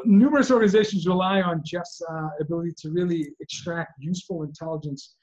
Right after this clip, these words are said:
from the tsunami of data which all of us business leaders are, ha-, are challenged with. Uh, a three-time entrepreneur, he sold his first company to I B M in two thousand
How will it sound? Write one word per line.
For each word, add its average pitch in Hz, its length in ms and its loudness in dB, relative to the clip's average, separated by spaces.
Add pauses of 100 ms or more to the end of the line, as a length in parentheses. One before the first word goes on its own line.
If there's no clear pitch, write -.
(300)
from 196 160 0
the - 60 -2
tsunami 233 720 2
of 160 100 -2
data 196 260 4
which 165 300 -8
all 190 260 -2
of 170 120 -4
us 165 260 -6
business 160 320 -4
leaders 156 400 -2
are, 143 160 -16
ha-, 160 240 -6
are 147 200 -8
challenged 156 500 -6
with. 135 120 -6 (720)
Uh, 165 180 -2
a 185 40 -6
three-time 214 520 -4
entrepreneur, 180 920 -4
he 170 80 -12
sold 170 240 -8
his 160 160 -16
first 185 200 -12
company 170 260 -10
to 165 140 -10
I 156 80 -4
B 156 120 -6
M 160 100 -4
in 160 60 -6
two 156 180 -16
thousand 147 240 -12